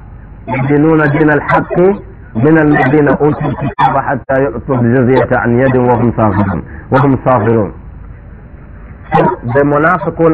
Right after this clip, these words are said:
and kuffar like these ones, those whom we know are not Muslims, they just pretend. They just come into the fold of Muslims or Islam, but are actually not Muslims. These ones we have nothing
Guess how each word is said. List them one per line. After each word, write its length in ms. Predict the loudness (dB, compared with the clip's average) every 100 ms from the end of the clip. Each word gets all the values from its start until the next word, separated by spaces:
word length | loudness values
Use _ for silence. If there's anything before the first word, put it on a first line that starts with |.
| 0
and 100 | -4 -2
kuffar 520 | -4 -2 0 2 0
like 200 | 0 -2 -2 2
these 220 | 2 2
ones, 240 | 0 -4 -10 -20 -20 -20 -20 -20 -10 0
those 280 | 2 2 2
whom 280 | 0 2 4
we 60 | 4
know 320 | 2 2 2 2
are 140 | -2
not 360 | 0 -4 -4 -2
Muslims, 440 | -2 -4 -10 -12 -18 -20 -20 -20 -20 -20 -6
they 120 | -2 0
just 280 | 2 0 -2 -2
pretend. 600 | 0 0 2 0 -2 -6 -16 -20 -20 -20 -16 -6
They 140 | -2
just 320 | -2 -4 -6 -6 0
come 180 | 2 2 -2
into 220 | -4 -2 0
the 80 | 0 2
fold 260 | 4 4 2 -2
of 80 | -2
Muslims 520 | -2 -2 -4 -4 -4
or 160 | -4 -4
Islam, 540 | -6 -2 0 2 -2 -6 -18 -4
but 160 | 0 2
are 200 | 2 0
actually 420 | -6 -4 -4 -2 -2
not 220 | -2 0
Muslims. 560 | 0 -2 -2 -2 -4 -6 -14 -18 -4 2
These 220 | 4 4
ones 240 | 0 0 -2 -4
we 60 | -2
have 120 | 0
nothing 440 | 0 0 0 0